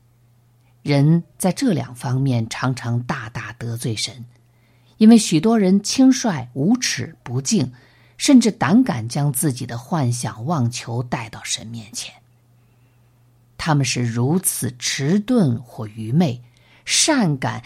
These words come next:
将他们所有的恶欲带到神面前，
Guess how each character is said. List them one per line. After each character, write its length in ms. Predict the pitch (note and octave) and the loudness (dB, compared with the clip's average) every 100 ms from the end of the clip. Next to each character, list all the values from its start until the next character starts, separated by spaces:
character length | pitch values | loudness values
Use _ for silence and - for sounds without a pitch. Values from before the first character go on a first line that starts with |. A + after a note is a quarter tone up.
| - - | -18 -8
将 240 | - C3 | -4 -2
他 160 | C3 - | -4 -6
们 120 | C3 | -2
所 360 | B2 - A#2+ D3 | 0 0 0 -2
有 160 | C#3 | -2
的 100 | A2 | -6
恶 320 | A#2 D#3+ A#3+ D3+ | -8 -4 0 0
欲 320 | D3 G#3 B2 | 2 0 0
带 240 | B2 A2+ | -4 -8
到 140 | G2+ G#2+ | -10 -10
神 200 | - G#2+ | -10 -8
面 300 | A2+ G#2+ G#2 | -6 -8 -10
前， 260 | - A2+ | -12 -14